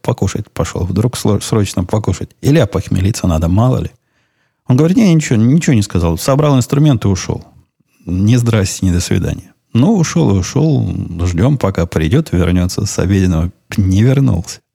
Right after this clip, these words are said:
На второй день он не пришёл тоже. После того, как не пришёл на третий день, жена начала писать ему сообщение, мол: «Чувак, ты,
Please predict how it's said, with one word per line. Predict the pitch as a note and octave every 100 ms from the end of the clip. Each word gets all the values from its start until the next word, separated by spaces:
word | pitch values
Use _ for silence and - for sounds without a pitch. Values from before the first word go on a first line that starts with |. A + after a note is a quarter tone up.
| _ _ _ _ _ _ _ _
На | G2
второй | G2 - G#2 C3+
день | C3+ C3+
он | F#2
не | F#2
пришёл | F2+ F#2 - - G#2
тоже. | - E2+ F2 - _ _ _ _ _ _ _
После | G#2+ C3+
того, | D#3+ D3+
как | D3
не | B2
пришёл | A#2 B2 C3
на | G#2
третий | G2+ F3+ F#3 C#3
день, | A#2+ A2+
жена | F#2 G#2
начала | C#3 G2 F#2+ F2
писать | F2 F2 D#2+ -
ему | F#2+
сообщение, | G2 D2+ - E2 F2
мол: | D#2 F2+
«Чувак, | - G#2 D2
ты, | -